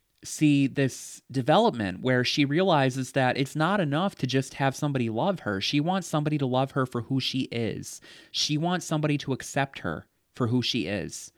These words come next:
She doesn't want to be loved by somebody who thinks that she's somebody else. And there's a scene where Cinderella tries to steal back the wand from Lady Tremaine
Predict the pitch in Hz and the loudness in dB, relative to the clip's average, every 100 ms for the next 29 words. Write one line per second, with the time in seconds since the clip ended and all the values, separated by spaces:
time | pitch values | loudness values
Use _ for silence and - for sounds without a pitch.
0 | _ _ _ _ - - 139 151 196 160 | _ _ _ _ -4 0 2 2 2 2
1 | 156 147 127 123 120 117 - 120 - 131 | 2 2 4 4 4 0 0 0 0 -2
2 | 120 120 117 113 127 123 - 117 - 117 | -2 -2 -2 -4 -4 -6 -6 -4 -4 -6
3 | 120 107 101 95 - - - - _ _ | -6 -6 -6 -6 -6 -8 -12 -16 _ _
4 | _ _ _ _ - 123 117 120 143 127 | _ _ _ _ -4 0 0 6 6 4
5 | 120 175 175 165 151 135 127 120 - _ | 0 0 2 4 4 6 4 2 -2 _
6 | _ _ _ _ - 180 170 151 135 135 | _ _ _ _ -4 0 2 4 4 4
7 | 135 127 - 127 127 131 - - 139 131 | 2 2 2 4 4 0 -4 -4 0 2
8 | 127 117 117 - 120 117 113 117 117 117 | 2 2 2 0 -2 2 2 2 0 -6
9 | - _ - 113 110 104 104 104 _ _ | -10 _ -2 2 2 0 -6 -10 _ _
10 | - 117 120 - 110 110 117 139 | 0 2 2 0 -2 0 0 -2